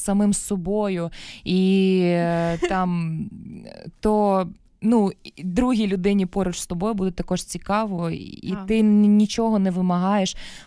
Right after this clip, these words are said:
Speaker 1: У мене також були там, а, м, ну, такі неправильні дії, коли я там щось вимагала.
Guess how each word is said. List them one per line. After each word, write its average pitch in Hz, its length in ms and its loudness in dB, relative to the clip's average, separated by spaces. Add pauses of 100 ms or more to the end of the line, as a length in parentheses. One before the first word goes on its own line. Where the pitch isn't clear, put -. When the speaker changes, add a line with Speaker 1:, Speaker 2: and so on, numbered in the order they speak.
Speaker 1:
У 208 60 -2
мене 226 220 2
також 285 320 0
були 208 340 0
там, 185 320 -2 (260)
а, 170 600 0
м, 165 560 -2 (360)
ну, 220 220 4
такі 208 300 -2
неправильні 196 600 0
дії, 254 200 -2
коли 196 260 -2
я 190 100 0
там 180 180 -4
щось 196 300 -4
вимагала. 185 680 -2